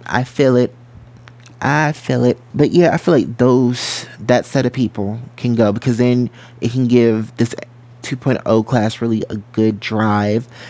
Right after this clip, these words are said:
because I see in my mind Wendy Choo is their version of Orange Cassidy. It's cute. Um, Lash, with enough more experience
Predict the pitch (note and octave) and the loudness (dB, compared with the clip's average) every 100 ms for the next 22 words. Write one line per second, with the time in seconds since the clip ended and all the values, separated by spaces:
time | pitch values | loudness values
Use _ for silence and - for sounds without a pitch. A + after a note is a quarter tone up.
0 | - A#2 B2 A2 - - D3+ E3 - C3 | -8 -2 0 0 -2 -2 0 0 -2 -2
1 | B2 B2 A#2+ A2+ A2 - - - - - | 0 0 2 2 0 -4 -12 -20 -20 -20
2 | - - - A2 C3+ D#3+ E3 D3+ D3 C#3 | -20 -18 -8 0 0 0 -2 -2 0 2
3 | C3 C3 - - G#2+ A2 G2+ - - - | 2 -2 -4 0 2 2 -2 -14 -20 -20
4 | - - - G#2 G#2+ A2+ A#2 A#2 A2+ A#2 | -20 -20 -14 -6 2 2 4 2 2 0
5 | A2 E2+ G#2 G#2 A#2 F#2+ G#2+ F#2 G2 A#2 | -2 0 -2 0 -2 -2 -4 -4 -4 -4
6 | G#2 G#2 - G#2 G2 - - - - - | -4 -6 -4 -2 -2 -6 -12 -20 -20 -20
7 | - - - - - A2+ A2+ A2 G#2 A2 | -20 -20 -20 -20 -4 -2 0 0 0 -2
8 | A#2+ A2+ - - - - A2+ B2 B2 A#2+ | -4 -8 -18 -20 -10 0 2 4 2 2
9 | G#2+ A#2 - - - - - - - - | 0 0 -4 -8 -10 -14 -20 -20 -20 -20
10 | - - B2 A#2+ B2 C3 C#3 D#3 - - | -20 -8 -6 -4 -2 0 -2 -4 -12 -14
11 | - C3+ C3+ A#2 - - B2 B2 A2+ - | -6 -4 -4 -4 -8 -8 -4 -2 -2 -6